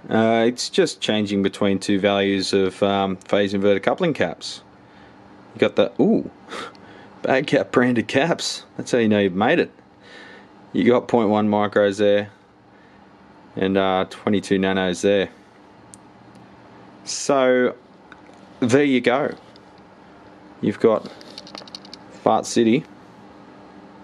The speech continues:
or, uh, Flavor Country.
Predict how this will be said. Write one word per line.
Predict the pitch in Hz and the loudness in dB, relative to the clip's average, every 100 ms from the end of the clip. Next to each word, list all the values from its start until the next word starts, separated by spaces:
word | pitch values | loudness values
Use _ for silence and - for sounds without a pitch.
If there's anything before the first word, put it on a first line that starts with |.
| - - - - - - - | -20 -20 -20 -20 -20 -14 -2
or, | 110 110 107 | 0 2 2
uh, | 107 107 107 107 - - - - - - - - - - - - - - | 2 2 0 -2 -8 -20 -20 -20 -20 -20 -20 -20 -20 -20 -20 -20 -20 -6
Flavor | - 131 165 | 0 0 0
Country. | 127 95 - 82 | 0 -2 -2 -4